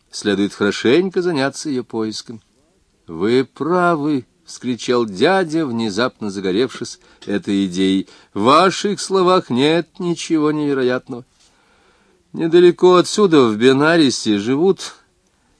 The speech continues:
наши хорошие друзья. Очень возможно, что Камола нашла там приют».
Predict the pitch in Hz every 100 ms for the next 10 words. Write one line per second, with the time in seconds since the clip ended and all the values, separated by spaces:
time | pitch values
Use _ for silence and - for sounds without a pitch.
0 | - 170 170 143 135 131 120 107 107 104
1 | 95 98 - _ _ _ _ _ _ _
2 | 127 175 - 202 185 175 180 185 165 165
3 | - 160 160 156 156 147 - 127 120 123
4 | 113 107 104 98 95